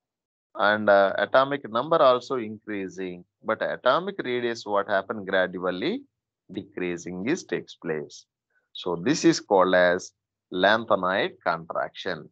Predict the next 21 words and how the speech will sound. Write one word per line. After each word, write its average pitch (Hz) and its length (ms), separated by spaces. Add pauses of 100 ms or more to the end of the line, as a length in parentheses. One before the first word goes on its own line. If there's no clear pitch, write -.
(220)
So 90 240
this 110 220
is 139 160
major 120 520 (120)
cause. 101 580 (420)
What 107 160
is 120 100
the 123 80
reason 127 480
means? 165 420 (560)
So - 220
due 123 220
to 147 120
because 123 460
of 160 120 (160)
four 131 680
F, 165 180 (1160)
poor 165 200
shielding 135 500
effect 120 320
of 139 160